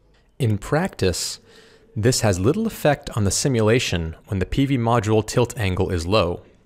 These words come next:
The effect becomes more significant with higher tilt angles. There is a table of typical albedo values for different surfaces here. In P V syst, you can set a specific albedo factor for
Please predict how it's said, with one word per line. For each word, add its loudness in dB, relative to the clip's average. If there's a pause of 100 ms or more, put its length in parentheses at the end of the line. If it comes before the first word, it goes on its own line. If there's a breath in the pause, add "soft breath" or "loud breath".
(880)
The 2
effect 0
becomes 0
more 2
significant -2 (180)
with 0
higher 0
tilt -4
angles. -8 (480)
There 4
is 2
a 0
table 0
of -6
typical -2
albedo 2
values 0
for -4
different -2
surfaces -4
here. -4 (1080)
In 0
P -4
V 0
syst, -2 (500)
you 2
can -2
set -2
a -6
specific -2
albedo 2
factor -2
for -4